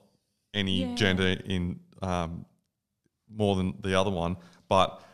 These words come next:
Speaker 1: they'll be, they'll be, I'm gonna say, go to a really nice restaurant or, like, a cafe or something and be like, "Hey, um, we're thinking of coming to your restaurant. Um, would love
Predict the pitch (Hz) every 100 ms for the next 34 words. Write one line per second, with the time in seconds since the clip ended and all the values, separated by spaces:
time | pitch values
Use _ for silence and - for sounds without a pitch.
0 | - 107 104 107 104 107 101 101 104 98
1 | - _ _ _ 98 101 98 95 95 87
2 | 95 92 98 - 90 92 95 87 90 92
3 | 92 - 95 - 90 87 85 87 - -
4 | - 90 - 92 92 92 87 92 87 90
5 | 87 - - - _ - 101 101 101 98
6 | 101 95 98 - _ 113 117 127 120 110
7 | - 107 101 - 101 90 92 92 - 95
8 | 95 - 95 95 92 98 98 101 110